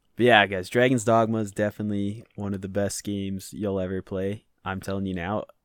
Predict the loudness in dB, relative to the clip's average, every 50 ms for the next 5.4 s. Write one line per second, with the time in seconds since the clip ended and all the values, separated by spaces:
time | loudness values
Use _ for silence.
0 | _ -2 2 2 4 4 4 4 4 6 4 4 4 2 2 4 4 4 4 0
1 | -4 -2 0 2 2 2 2 0 -4 -4 -2 -2 -2 -2 -2 -2 -2 -4 -4 -2
2 | 0 2 2 4 2 2 -2 -4 _ -4 -2 0 0 0 0 -2 -4 -4 -6 -8
3 | -6 -4 -2 -2 -4 -4 -6 -4 -4 -2 -2 -2 -4 -2 -2 -2 -2 -2 -4 -6
4 | -8 -8 -10 _ _ _ _ _ -12 -10 -4 0 0 0 0 -2 -6 -10 -6 -6
5 | -6 -4 -4 -6 -8 -10 -12